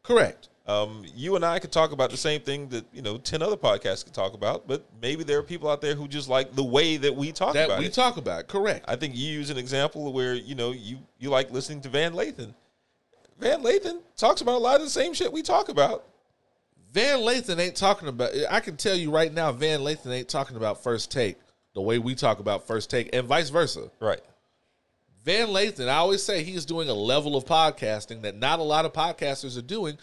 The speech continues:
Speaker 1: because he has the intellectual range to do so.
Speaker 2: Mm-hmm.
Speaker 1: He, we,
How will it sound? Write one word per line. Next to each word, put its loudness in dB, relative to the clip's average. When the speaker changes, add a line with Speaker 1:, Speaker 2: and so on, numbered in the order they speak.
Speaker 1:
because -2
he -8
has 0
the -6
intellectual -4
range -8
to -10
do -6
so. -6
Speaker 2:
Mm-hmm. -10
Speaker 1:
He, -18
we, -2